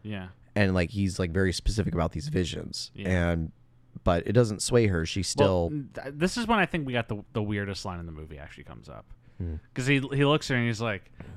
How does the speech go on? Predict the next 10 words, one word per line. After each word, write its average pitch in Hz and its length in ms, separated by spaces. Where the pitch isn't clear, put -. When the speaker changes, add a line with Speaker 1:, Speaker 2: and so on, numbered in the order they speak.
Speaker 1:
"Please 156 260
don't 139 180
be 123 120
G-, 117 340
Joanna 110 400
going. 95 520
Please 113 240
be 104 160
Joanna 95 400
staying." 82 540